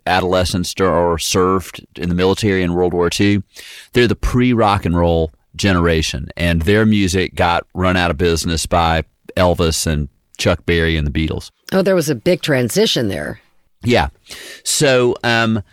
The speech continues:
Speaker 1: I would say it's probably not something that, um, she would choose to listen to were I not her son, but my mom was incredibly proud of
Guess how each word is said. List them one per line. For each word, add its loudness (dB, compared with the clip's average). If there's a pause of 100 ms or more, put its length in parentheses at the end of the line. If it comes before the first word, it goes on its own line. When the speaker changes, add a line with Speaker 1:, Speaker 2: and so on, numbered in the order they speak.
(280)
Speaker 1:
I 2
would 2
say 0 (100)
it's 0
probably 2
not 0
something 0
that, 0
um, -4 (520)
she 0
would 0
choose -2
to -4
listen 0
to 2
were 0
I 0
not 0
her -6
son, -2 (440)
but 0 (200)
my 0
mom 0
was -2
incredibly -2
proud -2
of -6